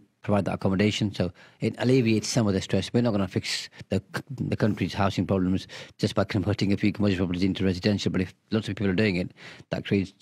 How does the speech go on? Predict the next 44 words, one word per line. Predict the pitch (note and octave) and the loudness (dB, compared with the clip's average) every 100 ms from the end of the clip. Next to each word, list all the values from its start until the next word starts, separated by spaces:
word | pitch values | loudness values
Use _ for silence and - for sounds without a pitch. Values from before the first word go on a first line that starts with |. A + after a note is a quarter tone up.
| - _ _ B2 - | -20 _ _ -18 -2
more | A2 G2+ | 2 2
scope | - - G2+ - | 2 2 2 2
and | |
opportunity, | F#2 G2+ G2 G2+ - F2+ - - - - - | -2 -2 0 0 0 -2 -4 -18 -18 -12 -2
uh, | |
uh, | F2+ F2+ - E2+ E2 | 0 0 0 0 -2
for | - F2 | -2 -2
people. | F#2+ F#2 F2+ D2+ - - - - - | 0 -2 -4 -8 -16 -20 -20 -18 -4
And | G2+ G2+ G2+ - - _ _ - | 0 2 2 0 -12 _ _ 0
as | B2 | 2
you've | A2+ G2 | 2 2
said, | C3+ G2 | 2 2
you | G2 | 0
can, | - F2 - | 0 -2 0
let's | G2+ G#2 | -2 0
say, | - F#2+ | -2 0
buy | F2 F#2+ | 2 0
a | F2+ F2+ F2+ - - | 2 0 -2 -10 -6
commercial | A2 G#2 G#2 | 0 0 0
property | A2 A2 G#2+ A2+ G#2 - - - _ _ _ | -2 0 0 0 -2 -6 -20 -20 _ _ _
for, | G#2 G2 F#2 F#2+ F#2 G2 - _ _ _ _ - | 2 4 4 2 2 0 -6 _ _ _ _ -12
let's, | - G#2 - - | -4 -4 -4 -10
I | A2 | -4
mean, | G#2 - | -2 2
I | B2+ | 2
always | A2+ A2 - | 4 0 -2
talk | - A2+ - | 0 0 0
square | - A2+ - | 0 0 0
feet, | - G#2+ G2 | 0 -2 0
by | - | -2
the | F#2+ | 0
way, | F#2+ | 2
as | G2+ G2 | 2 0
opposed | - G#2 - | -2 -2 -2
to | |
square | - A2 F#2 | -2 0 2
meters, | F#2 G2+ - F2+ - | 0 0 -2 -4 -2
uh, | F#2+ F2+ F2+ | 0 0 0
just | G#2 - | -2 -2
to | G#2+ | 0
show | - | 2
my | F#2+ F#2+ | 2 2
age | F#2+ - | 0 0
again. | F2 F2+ | -4 -4